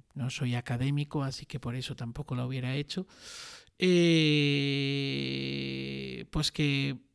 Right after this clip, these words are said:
que el premio haya recaído en uno u en otro, pues casi que me da igual, ¿eh? Bien merecido creo que lo tenían todos, insisto, no las he visto todas.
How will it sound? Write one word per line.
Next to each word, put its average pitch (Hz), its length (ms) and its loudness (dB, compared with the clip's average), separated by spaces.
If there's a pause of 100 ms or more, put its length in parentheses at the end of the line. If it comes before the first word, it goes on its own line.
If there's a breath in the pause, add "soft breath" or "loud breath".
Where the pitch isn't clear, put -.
(120)
que 165 100 0
el 165 140 0
premio 196 300 4
haya 196 180 4
recaído 180 580 2
en 170 160 2
uno 180 380 0
u 175 180 2
en 175 120 0
otro, 196 420 -2 (640 loud breath)
pues 143 180 -2
casi 151 240 -2
que 139 120 -2
me 131 120 2
da 170 80 2
igual, 170 400 2
¿eh? 220 140 -2 (480 loud breath)
Bien 175 520 2
merecido 165 540 2
creo 151 200 2
que 151 120 -4
lo 143 100 0
tenían 135 760 -2
todos, 143 400 0
insisto, 143 480 -2
no 127 100 2
las 127 180 2
he 143 60 0
visto 127 600 -4
todas. 120 420 -6